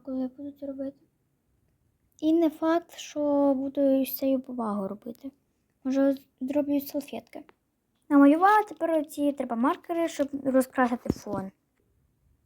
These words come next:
Що тут не так? Нічого тут особливо так не так.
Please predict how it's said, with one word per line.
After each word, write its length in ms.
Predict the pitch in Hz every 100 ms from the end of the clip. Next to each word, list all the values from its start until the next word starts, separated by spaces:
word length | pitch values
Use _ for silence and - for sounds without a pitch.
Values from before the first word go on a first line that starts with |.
| _ _ _ _ _ _
Що 320 | - - 330
тут 120 | 330 _
не 140 | 269 262
так? 400 | - 208 - _ _ _ _ _ _ _ _ _ _ _ _ _ _ _ _ _ _ _ -
Нічого 280 | 370 392 392
тут 180 | 381
особливо 560 | 381 370 370 359 359 349
так 480 | - _ _ - -
не 280 | 254 247 285
так. 300 | 285 285